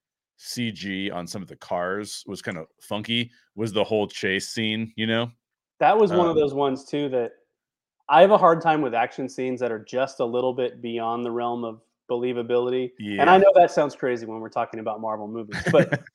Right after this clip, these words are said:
Speaker 2: there is a line, like, there's a line at which you're like, "Well, okay, that van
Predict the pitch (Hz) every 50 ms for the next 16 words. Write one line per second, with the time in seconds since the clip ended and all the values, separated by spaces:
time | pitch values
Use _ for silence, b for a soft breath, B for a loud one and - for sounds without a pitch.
0 | - - - - 165 160 151 190 196 190 156 180 151 139 147 160 185 208 208 170
1 | 131 117 117 117 120 120 - - 143 131 143 135 131 131 139 151 147 139 123 131
2 | 135 135 - 143 139 135 131 127 123 - 160 160 165 165 - - 160 156 - 170
3 | 131 117 127 131 - - - 120 123 127 135 139 135 127 117 117